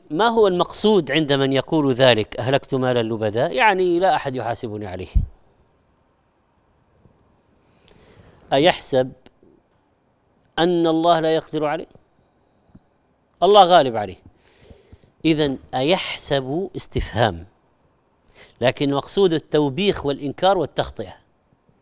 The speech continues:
وسمى الله الإنفاق في الشهوات والمعاصي إهلاكا، أهلكت، كأن المنفق ما انتفع بذلك،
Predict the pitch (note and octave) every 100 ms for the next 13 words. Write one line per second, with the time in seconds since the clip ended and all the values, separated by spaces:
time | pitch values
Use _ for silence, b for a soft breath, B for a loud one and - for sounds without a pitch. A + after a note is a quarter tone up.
0 | b b b b b b b b b B2+
1 | - A3 G#3+ G3 D#3+ D#3+ F#3 D#3+ D3 D#3+
2 | C#3 F3 F#3 - D3+ - C#3+ C#3+ D#3 F3
3 | - C#3+ C#3 C3 E3 - F#3 - B2 A#2
4 | C#3+ C#3 G#2+ E2+ _ _ G#2+ - _ _
5 | _ _ C3+ A2+ B2+ D3 - C3+ B2 -
6 | _ _ - _ _ _ _ _ _ _
7 | _ _ _ _ b b b _ E3+ -
8 | D4+ C#4+ A3+ D#3+ D3 G#3+ F#3+ - F3 D3+
9 | F3+ F#3+ - B2+ A2+ F#2+ G2+ F#2 F2 D#2+
10 | _ _